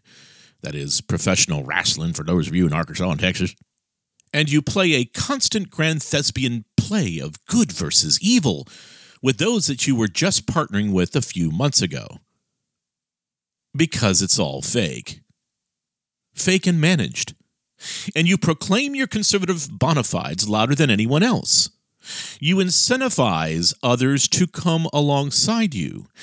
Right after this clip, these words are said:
You infiltrate the camps of those that are authentic and declare yourself as the actual authentic one. You pick fights.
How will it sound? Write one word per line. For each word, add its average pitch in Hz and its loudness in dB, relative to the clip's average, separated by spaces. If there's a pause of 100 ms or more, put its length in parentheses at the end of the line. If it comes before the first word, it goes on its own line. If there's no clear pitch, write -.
(380)
You 180 4 (200)
infiltrate 240 2
the 196 4
camps 196 0
of 147 2
those 131 2
that 120 2
are 120 0
authentic 123 0
and 101 0
declare 151 2
yourself 131 4
as 113 2 (840)
the 101 2
actual 87 0
authentic 104 0
one. 76 -6 (720)
You 226 2
pick - 0
fights. - 0